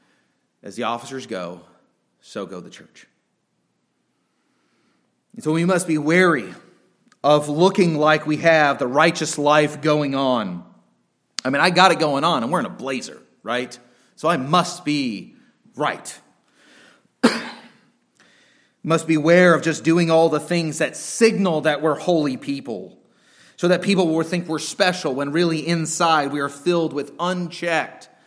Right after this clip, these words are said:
sinful passions. Hypocrisy in the leadership usually expresses itself in the focus upon unimportant external details and rules.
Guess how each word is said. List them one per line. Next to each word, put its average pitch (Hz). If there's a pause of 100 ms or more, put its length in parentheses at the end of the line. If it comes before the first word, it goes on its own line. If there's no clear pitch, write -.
(440)
sinful 143
passions. 123 (1040)
Hypocrisy 170
in 151
the 135
leadership 151 (480)
usually 170
expresses 160
itself 143
in 139
the 123
focus 160
upon 127
unimportant 160
external 160
details 117
and 110
rules. 113